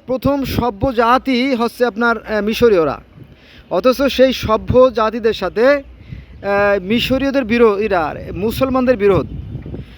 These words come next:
তারপরে বিজ্ঞানের আবিষ্কার শুরু হয়েছে আপনার, আহ, গ্রিক থেকে। গ্রিক, হ্যাঁ, রোমান, এই সমস্ত অঞ্চলের মানুষেরা প্রথমে আপনার, আহ, বিজ্ঞানের চর্চা শুরু করে।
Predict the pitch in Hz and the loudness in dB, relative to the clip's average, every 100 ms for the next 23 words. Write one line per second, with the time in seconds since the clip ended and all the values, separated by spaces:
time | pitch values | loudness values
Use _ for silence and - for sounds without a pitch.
0 | - - 190 220 226 262 185 233 214 269 | -20 -10 -2 0 4 2 2 -6 -2 0
1 | 269 262 233 247 - 269 - 247 240 254 | 2 2 0 -4 -4 -6 -4 -2 -2 -2
2 | 262 240 240 233 226 220 208 208 208 190 | -2 -2 0 0 0 0 2 2 0 -2
3 | 175 285 220 208 147 143 208 240 233 - | -2 -2 -2 -6 -4 -4 0 0 -2 -10
4 | - - - - - - - - - 214 | -20 -20 -20 -20 -20 -20 -20 -16 -2 2
5 | 208 185 214 226 226 220 160 226 - 233 | 4 4 4 2 2 -2 -2 -4 -2 -4
6 | 202 233 226 202 202 214 214 202 214 220 | -2 -2 0 -2 -4 -4 -2 -2 -2 0
7 | 226 202 202 190 196 226 180 180 190 170 | -2 -2 -2 0 -2 -2 -10 -2 0 0
8 | - - - - 170 190 190 180 156 233 | -4 -20 -18 -14 0 2 4 2 0 -4
9 | 233 247 233 226 185 180 202 175 160 127 | 0 0 2 -2 -4 -4 -4 0 -2 -4